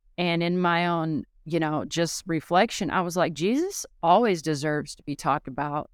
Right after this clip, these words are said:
even when I've messed up. Like, it's not about me, it's about him." And so here I am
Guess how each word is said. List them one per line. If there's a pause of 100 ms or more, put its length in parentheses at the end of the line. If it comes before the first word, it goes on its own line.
even (420)
when
I've
messed
up. (480)
Like,
it's
not
about
me,
it's
about
him." (260)
And
so
here
I
am